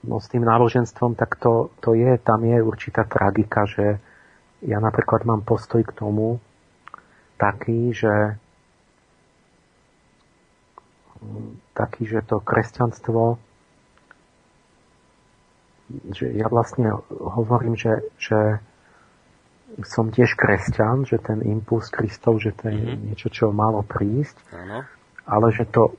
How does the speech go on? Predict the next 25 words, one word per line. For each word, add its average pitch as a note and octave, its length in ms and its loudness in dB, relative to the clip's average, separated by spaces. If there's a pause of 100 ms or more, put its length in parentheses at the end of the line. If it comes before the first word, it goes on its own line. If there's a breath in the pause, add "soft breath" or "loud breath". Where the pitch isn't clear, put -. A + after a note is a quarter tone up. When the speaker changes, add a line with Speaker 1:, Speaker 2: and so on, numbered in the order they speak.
Speaker 1:
pohánstvo B2 680 4
bývalé A2 520 4
nemalo C3 340 4
byť G#2+ 220 0 (800)
vykinožené, G#2+ 960 4 (520 soft breath)
ale G#2+ 200 2
malo A#2 260 4
byť A2 160 4
zastrešené G#2+ 1040 2
Kristovým G#2 640 2
impulzom, G2+ 480 2
že G#2+ 80 0
to G#2+ 160 0
je G#2 80 2
ako - 140 -2
niečo G#2 340 -2
ako A2 160 2 (480 loud breath)
stupeň A#2 680 2
vývojový A2 800 6
a - 80 2
že G#2+ 160 0
to - 160 0
pohánstvo A#2 480 2
malo A2+ 240 6
byť A#2 160 4